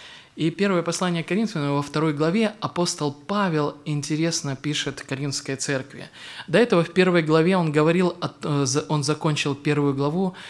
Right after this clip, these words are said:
словами, что «хвалящийся, хвались Господом». И дальше он пишет: «И когда я приходил к вам, братья, приходил возвещать вам свидетельство Божие не в превосходстве слова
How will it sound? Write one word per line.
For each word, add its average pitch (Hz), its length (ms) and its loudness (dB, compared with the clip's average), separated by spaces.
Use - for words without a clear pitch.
словами, 156 600 2
что 143 300 -2
«хвалящийся, 151 880 0
хвались 147 480 -2
Господом». 135 720 -4
И 165 80 -2
дальше 220 340 2
он 165 140 -2
пишет: - 480 -6
«И 160 40 0
когда 190 300 6
я 226 60 4
приходил 185 500 2
к - 80 -10
вам, 175 380 4
братья, 160 560 2
приходил 160 560 0
возвещать 156 680 2
вам 160 220 0
свидетельство 156 1160 2
Божие 139 560 2
не 214 260 2
в 226 100 -8
превосходстве 165 880 2
слова 139 500 0